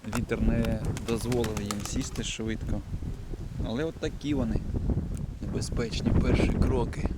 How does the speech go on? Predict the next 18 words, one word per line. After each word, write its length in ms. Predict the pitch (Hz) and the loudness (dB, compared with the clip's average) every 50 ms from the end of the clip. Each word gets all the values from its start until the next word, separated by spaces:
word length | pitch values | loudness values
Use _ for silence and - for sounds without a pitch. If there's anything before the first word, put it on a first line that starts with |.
| - - - - - - - - - - - - - - - - | -2 -2 0 0 0 2 2 2 4 2 2 2 -2 -4 -4 -2
в 40 | 104 | -2
небо. 420 | 110 120 123 - - 110 113 107 - - - - - - - - - - - - - - - - - - - - - - - - - - - - | 0 2 2 2 2 2 2 0 -2 -2 -6 -6 -4 -4 -2 0 0 0 0 0 -2 0 0 -2 -2 -2 -4 -4 -4 -2 -4 -4 -2 -2 0 2
Оця 300 | 110 120 - - 185 175 | 2 2 2 2 2 2
п'ятірка, 880 | - 165 165 160 - - 180 185 170 147 - 131 120 117 113 110 110 110 107 - - - - - - - - - - - - - - - - - - - - | 2 2 2 0 2 4 4 4 4 4 4 4 4 4 4 4 4 4 4 4 4 4 4 2 2 0 -4 -4 -4 -4 -2 -2 0 2 2 2 2 0 0
ну, 220 | - - 120 117 - 113 110 - - - - | -2 -2 0 0 0 -2 -4 -4 -4 -2 -2
повторюсь, 600 | 123 123 - - - 143 135 123 113 107 - - - | -2 -2 -2 -2 -2 0 0 -2 -2 -4 -6 -4 -4
те, 100 | 127 131 | -2 -2
що 220 | - - - 127 | -2 -2 -2 -2
треба. 420 | 123 - 123 120 113 107 - - - - - - - - - - - - - - - - | -2 -2 -2 -2 0 0 0 -2 -2 -2 -2 -2 -2 -2 -2 -4 -4 -4 -2 0 0 0
Кілька 240 | - - - - - | 0 0 -2 0 0
хвилин, 500 | - - - 139 151 156 160 170 175 165 - - - - - - - - - - - - - - - - - - - - - - - - - - - - - - - - - | 0 0 0 -2 0 0 0 0 -2 -2 -2 -4 -4 -6 -6 -6 -8 -8 -10 -10 -6 -4 -2 -2 -2 -4 -6 -6 -6 -6 -8 -10 -10 -10 -8 -6 -6 -6 -6 -6 -8 -6 -2
трошечки, 680 | 131 156 165 151 131 - 120 110 - - - 117 107 101 - - - - - - | 0 2 2 2 2 0 -2 -6 -6 -6 -6 -6 -6 -6 -10 -16 -20 -20 -16 -10
не, 200 | - 113 123 127 117 - - - | -4 -2 0 0 0 -2 -6 -6
там 220 | - - 117 117 117 | -4 0 2 2 2
на 460 | 120 123 120 117 117 113 110 110 107 107 107 - - - - | 4 2 2 2 0 0 0 -2 -2 -2 -4 -4 -4 -2 0
тридцять-сорок 720 | - - 131 123 113 - - - - - 120 117 117 107 - | 0 0 2 0 0 -2 -4 -4 -2 0 0 2 0 0 0
метрів 320 | 117 120 110 - 113 110 | 0 0 0 -2 -6 -8
піднялися 680 | - - 117 113 117 123 123 123 139 139 - - 113 - | -4 -4 -2 0 2 2 2 2 0 -2 -4 -6 -6 -8